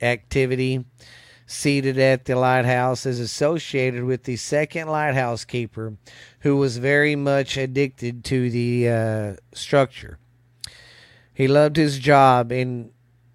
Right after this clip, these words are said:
he loved his job and could have probably refused to leave his post in the afterlife.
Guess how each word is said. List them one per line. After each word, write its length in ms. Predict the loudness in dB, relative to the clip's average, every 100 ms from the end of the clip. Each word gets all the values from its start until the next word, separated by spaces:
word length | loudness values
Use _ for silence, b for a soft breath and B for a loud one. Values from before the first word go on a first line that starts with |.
| _ _ _ _ _ _
he 140 | -2 2
loved 240 | 2 2
his 200 | 0 2
job 440 | 4 6 6 4
and 220 | 0 -4 -2
could 160 | 0
have 360 | 2 2 0 2
probably 600 | 4 6 4 0 -2 -2
refused 800 | -2 -4 -6 -4 -2 -2 -6 -12 b b b b
to 120 | -2 0
leave 400 | 2 2 0 0
his 220 | -2 -2
post 600 | 2 4 4 0 -6 -18 B B B B B
in 200 | -4 -2
the 200 | 0 2
afterlife. 1000 | 4 4 2 -2 -2 -2 -6 -8 -16